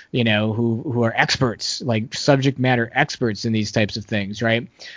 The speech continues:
So, you know, there, there's a tremendous, there's a lot more competition. Competition can be good, right? It can drive people to, uh, kind of perform better, learn more, reach higher. Um, a-, you know, so competition does have its benefits, um,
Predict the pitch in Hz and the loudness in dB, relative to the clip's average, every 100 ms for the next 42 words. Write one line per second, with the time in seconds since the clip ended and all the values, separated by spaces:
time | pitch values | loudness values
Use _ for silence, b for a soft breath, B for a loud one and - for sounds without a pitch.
0 | B B - - 131 120 135 131 127 143 | B B -2 4 6 6 4 6 6 8
1 | 151 131 135 160 170 131 - 151 135 160 | 6 6 6 6 6 4 2 4 6 6
2 | 165 127 131 120 175 160 139 202 202 175 | 6 4 2 2 4 4 4 2 2 -2
3 | 160 143 131 107 113 147 143 117 127 113 | -2 -2 -4 -2 -2 0 0 -2 -4 -4
4 | 117 107 113 110 123 117 127 117 120 123 | -4 -2 -2 -2 -2 -2 -4 -2 -4 -2
5 | 120 113 107 104 B B B B 117 113 | 0 2 2 -2 B B B B 0 2
6 | 110 120 107 - 107 - 123 123 120 113 | 2 0 0 -2 -6 0 4 4 6 4
7 | 120 123 117 113 123 120 117 117 120 120 | 6 6 6 6 6 6 4 6 6 4
8 | 110 117 113 - 113 113 113 113 - 123 | 2 0 0 2 4 6 4 0 -2 0
9 | 110 107 104 104 107 - - 135 120 123 | 2 4 4 2 -2 -6 -2 0 0 0
10 | 135 113 - 123 120 156 156 143 127 117 | 2 2 2 2 4 2 4 2 4 2
11 | 120 123 107 101 107 139 131 110 98 - | 2 2 0 0 2 4 4 2 -4 -6
12 | - B B B - 113 107 101 101 98 | -12 B B B -2 2 4 2 2 0
13 | 101 | -2